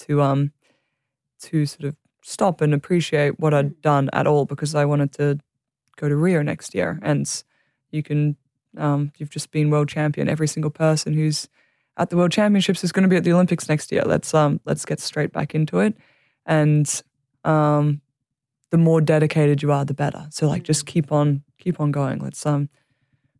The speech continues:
Speaker 1: s-, stop,
Speaker 2: What gave
Speaker 1: stop
Speaker 2: you that
Speaker 1: drinking.
Speaker 2: message?
Speaker 1: Mm, myself.
Speaker 2: Yeah.
Speaker 1: Yeah. I,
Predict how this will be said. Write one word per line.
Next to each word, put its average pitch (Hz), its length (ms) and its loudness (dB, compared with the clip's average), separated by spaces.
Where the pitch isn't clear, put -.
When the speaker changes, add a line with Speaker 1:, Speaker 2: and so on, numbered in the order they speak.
Speaker 1:
s-, - 460 -10
stop, - 460 -2
Speaker 2:
What 202 180 2
gave 190 140 2
Speaker 1:
stop 175 80 6
Speaker 2:
you 170 60 6
that 165 100 4
Speaker 1:
drinking. 151 280 4
Speaker 2:
message? - 360 -6
Speaker 1:
Mm, 339 640 2
myself. 190 580 2
Speaker 2:
Yeah. 147 220 2
Speaker 1:
Yeah. 151 160 4
I, 170 260 2